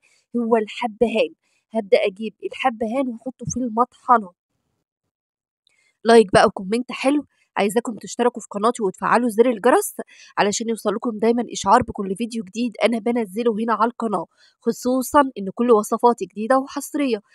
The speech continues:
علشان تجربوها وتكتبوا لي رأيكم بصراحة. حطيت بقى معلقتين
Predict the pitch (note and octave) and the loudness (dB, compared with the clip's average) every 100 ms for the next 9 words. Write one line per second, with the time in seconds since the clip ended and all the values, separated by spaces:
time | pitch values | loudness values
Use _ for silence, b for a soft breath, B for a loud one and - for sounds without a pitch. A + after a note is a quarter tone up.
0 | b b G#3 G#3+ - A#3+ B3 - G#3 A#3+ | b b 2 2 0 2 2 0 2 4
1 | C4 G#3+ C#4+ C#4+ A#3+ - - F#3+ A#3 A#3+ | 6 4 4 4 4 0 -14 -8 -4 0
2 | G#3 F#3 A#3+ A#3 G#3+ - F#3+ E3 - - | 2 0 -4 -6 -8 0 0 0 -4 -18
3 | b b b b B3+ - C#4 G3 A3 F#3+ | b b b b -8 -4 -2 2 2 2
4 | A3+ A#3 G#3+ G3 - B3 C4 | 2 2 0 -2 -2 -2 -2